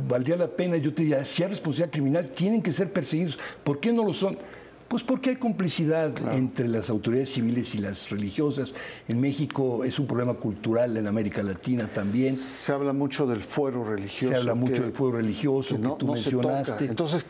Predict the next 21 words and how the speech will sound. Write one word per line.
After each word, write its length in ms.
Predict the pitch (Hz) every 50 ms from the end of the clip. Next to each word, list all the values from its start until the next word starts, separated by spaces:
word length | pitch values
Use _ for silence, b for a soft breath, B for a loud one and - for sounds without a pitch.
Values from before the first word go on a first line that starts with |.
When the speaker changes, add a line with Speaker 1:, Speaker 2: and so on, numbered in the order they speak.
| -
Speaker 2:
lo 200 | 151 127 127 131
que 220 | - 127 127 123 -
estás 640 | 131 117 107 - - 175 180 175 170 - - - - 123
diciendo 560 | 117 135 123 - - 160 135 117 110 107 98 B B B B B B B B B B B B B B B - 123
es 180 | 131 131 -
que 140 | - - 151
hay 100 | 139 139
complicidad 920 | 139 - 160 156 151 139 127 - 160 151 139 - - 160 139 147 175 180
no 140 | 160 175 196
solamente 540 | 185 - 196 185 165 160 165 170 156 - 180
al 100 | 156 135
interior 540 | 131 127 123 113 135 120 120 135 165 180 170
de 120 | 151 139
la 80 | 120 113
Iglesia, 440 | 107 117 117 113 107 - - 135 131
sino 340 | - - 156 147 147 143
también 340 | 143 151 143 135 156 185 196
por 240 | 190 - 170 143 -
parte 360 | - - 180 185 185 - 190
del 160 | 175 170 135
Estado, 420 | 120 113 - - 175 208 202 135